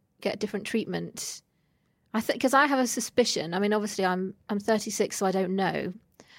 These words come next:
but I have a suspicion that people of a certain age get treated,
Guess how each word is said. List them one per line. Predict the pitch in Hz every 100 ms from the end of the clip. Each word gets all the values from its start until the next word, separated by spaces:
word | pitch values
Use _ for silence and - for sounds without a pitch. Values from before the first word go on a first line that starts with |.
| - _ -
but |
I | 220 233
have | 240
a | 220
suspicion | 214 196 208 202 180 180 180
that | - 175 - - - - _ _ _ _ -
people | 214 202
of | 196
a | 196
certain | 202 185 190
age | 180 180 170 - - - _ _ _ _
get | 196 -
treated, | - 190 - 185